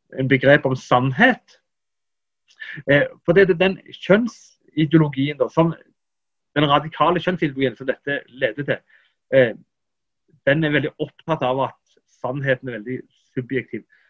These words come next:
Eh, og, eh, hvis vi husker tilbake til pre-, programmet Hjernevask, eh, så, som Harald Eia,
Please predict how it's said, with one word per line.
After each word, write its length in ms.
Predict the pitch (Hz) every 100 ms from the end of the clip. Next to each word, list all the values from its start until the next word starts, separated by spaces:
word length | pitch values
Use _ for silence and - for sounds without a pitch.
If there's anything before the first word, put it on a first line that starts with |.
| _ _
Eh, 220 | 131 131 131 - _ _ _ _ -
og, 160 | 165 170
eh, 160 | 151 120 - _ _ _ _ _ _ _ _ _ _ -
hvis 160 | 139 160
vi 60 |
husker 200 | 170 165
tilbake 280 | 151 156 160
til 120 | 180 151
pre-, 300 | - 160 127
programmet 340 | 151 147 156
Hjernevask, 960 | 170 165 113 131 226 147 - - - 127
eh, 480 | 117 127 117 104 -
så, 220 | - 107
som 440 | - _ _ 139 131
Harald 180 | 127
Eia, 240 | 131 123